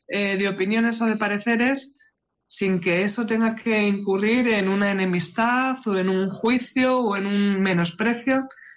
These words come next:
sino todo lo contrario. Simplemente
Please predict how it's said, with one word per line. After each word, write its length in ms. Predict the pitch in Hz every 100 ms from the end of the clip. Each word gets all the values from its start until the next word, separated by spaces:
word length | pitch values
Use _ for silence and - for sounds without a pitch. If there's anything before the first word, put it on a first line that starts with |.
| _ -
sino 300 | - 180 180
todo 220 | 208 233
lo 100 | 226
contrario. 600 | 180 175 208 226 180 156 - _ -
Simplemente 1040 | - 214 220 226 214 233 254 247 294